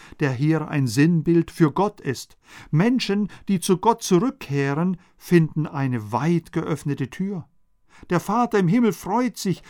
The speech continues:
wenn Frustrierte und Gescheiterte ihre Sündenschuld bekennen und heimkommen zu ihm. Gott vergibt und schenkt neues,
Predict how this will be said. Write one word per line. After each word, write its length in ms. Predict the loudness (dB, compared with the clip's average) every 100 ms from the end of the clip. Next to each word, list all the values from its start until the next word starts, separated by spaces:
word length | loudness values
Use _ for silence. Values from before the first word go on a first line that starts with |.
| -12 -2
wenn 160 | -2
Frustrierte 1120 | 0 0 0 -2 _ -4 -2 0 -2 -2 -4 -2
und 260 | -2 -2
Gescheiterte 1040 | -2 -4 -6 -6 -4 -4 -4 -4 -2 -2 -4 _ _ -4
ihre 280 | 0 2 2
Sündenschuld 720 | 4 2 2 -2 0 0 0
bekennen 540 | -2 -2 -2 -2 0
und 220 | -4 -4
heimkommen 600 | -4 -2 -2 -2 -2 -2
zu 180 | -4 -8
ihm. 300 | -8 -10 -12 _ _ _ _ _ _ _ _ _ _ -4
Gott 240 | -2 -2
vergibt 680 | -4 -6 -4 -2 -2 -4 -10
und 120 | -10
schenkt 340 | -6 -8 -8 -6
neues, 640 | -4 -2 -2 -4 -8 -14